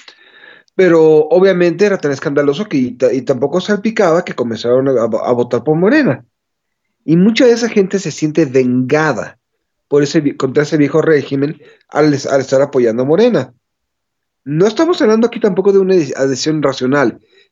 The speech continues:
estamos hablando otra vez de sentimientos. Y la oposición no tiene idea de qué significa esto, o incluso, o tal vez sabe muy bien cuáles son los retos,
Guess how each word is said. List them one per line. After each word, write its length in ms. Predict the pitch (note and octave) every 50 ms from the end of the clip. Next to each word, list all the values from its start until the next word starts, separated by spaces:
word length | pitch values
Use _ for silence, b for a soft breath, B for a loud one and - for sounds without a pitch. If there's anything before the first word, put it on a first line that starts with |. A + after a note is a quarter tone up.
| b _
estamos 280 | - D3+ D#3+ F3+ F#3
hablando 300 | G3+ F3+ F3+ F3+ E3 F#3
otra 180 | F3 - E3+ D3+
vez 140 | C#3+ D3 C#3
de 80 | D3+
sentimientos. 960 | D3 - B2 A#2 A2+ B2+ B2 C3+ D#3 E3+ D#3+ B2+ - - - - - - _ _ _ B B B B B B B B B B B B B B B B B
Y 100 | - A3+
la 80 | A#3+ B3
oposición 440 | B3 B3+ B3 A#3+ B3+ C4 D#4 E4 D#4
no 120 | D#4+ D#4+
tiene 240 | - C4+ B3+ C4 C4
idea 240 | A#3+ F3+ F#3+ G3 G#3
de 160 | G#3 G3+ G#3
qué 140 | - G3+ G3
significa 500 | - G#3+ F#3+ F#3 F3 F3+ F3 - F#3 E3
esto, 300 | E3+ E3+ - A#3+ - -
o 160 | - F3 E3+
incluso, 340 | E3 D3 - A3 A#3+ B3+ -
o 300 | D#3 E3+ E3+ D#3 D3+ -
tal 160 | - G3 G3
vez 280 | G3+ A3+ A3 - - _ b b b b b
sabe 380 | b - - A#3 B3 C#4 E4+ D4
muy 240 | A#3 G#3 G#3 G#3+ G3
bien 180 | F#3 F#3+ F#3
cuáles 280 | F3+ F3+ F3 F3+ F3 F3
son 160 | - F#3 F3+
los 140 | F#3 F3+ D#3+
retos, 560 | E3+ F3+ D#3 B2+ A2+ D3 G3 B3+ - - _